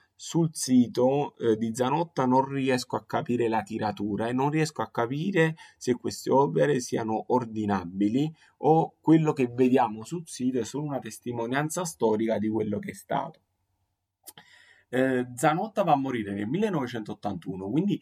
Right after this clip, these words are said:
prima di chiudere la sua parabola, perché non voglio parlare di Zanotta perché è un argomento diverso, dovremmo analizzare l'azienda soprattutto oggi, ma non è questo, diciamo, il topic del nostro ragionare. Volevo dire solo che,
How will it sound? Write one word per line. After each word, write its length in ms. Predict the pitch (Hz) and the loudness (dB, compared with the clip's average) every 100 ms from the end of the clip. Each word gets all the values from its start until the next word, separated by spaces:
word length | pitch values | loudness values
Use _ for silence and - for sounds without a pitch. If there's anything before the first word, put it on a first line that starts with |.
| - - | -8 -20
prima 340 | - 156 208 190 | -4 0 2 2
di 180 | 139 | 0
chiudere 500 | 120 160 160 110 98 | -2 -2 0 -2 -2
la 120 | 98 101 | -2 -2
sua 140 | 139 | 2
parabola, 400 | 139 123 131 113 | 6 6 4 -2
perché 280 | 98 98 107 | -4 -8 -8
non 120 | 139 | -4
voglio 220 | 180 196 | -4 -2
parlare 380 | 180 151 139 123 | -2 -2 -2 -4
di 180 | 113 101 | -6 -6
Zanotta 580 | 101 107 160 156 120 - _ | -4 -2 -4 -4 -6 -6 _
perché 420 | 104 - 120 107 - - | -14 -8 -8 -8 -10 -6
è 80 | |
un 80 | 117 | 0
argomento 400 | 117 107 139 160 | 0 2 0 0
diverso, 460 | 135 123 98 - 117 | 2 2 0 -6 -8
dovremmo 340 | 104 107 104 | -4 -2 -2
analizzare 540 | 107 107 107 104 107 113 | -2 -2 -4 -4 -4 -2
l'azienda 580 | 113 113 151 196 220 | -2 0 2 2 0
soprattutto 640 | 135 113 117 143 135 - 110 | -4 -6 -8 -6 -8 -4 -4
oggi, 480 | 95 92 98 127 156 - _ | -4 -10 -2 -2 -2 -10 _
ma 140 | 113 | -2
non 180 | 113 131 | 0 0
è 160 | 160 - | 0 -2
questo, 760 | - 131 123 - 135 131 123 _ _ _ | -4 -4 -4 -6 0 0 -2 _ _ _
diciamo, 720 | 110 107 110 107 107 107 104 | -8 -2 -2 -2 -4 -6 -6
il 220 | 113 104 - | -8 -12 0
topic 520 | 139 123 - - 110 | 2 2 -2 -8 -8
del 200 | 107 104 | -6 -6
nostro 560 | 101 107 - 113 107 | -6 -8 -6 -2 0
ragionare. 680 | 107 110 110 113 95 95 110 | 2 2 2 -4 -4 -8 -8
Volevo 360 | 139 151 165 185 | -4 -4 0 0
dire 220 | 160 110 | 0 -2
solo 200 | 113 196 | -2 -2
che, 200 | 180 123 | 0 -2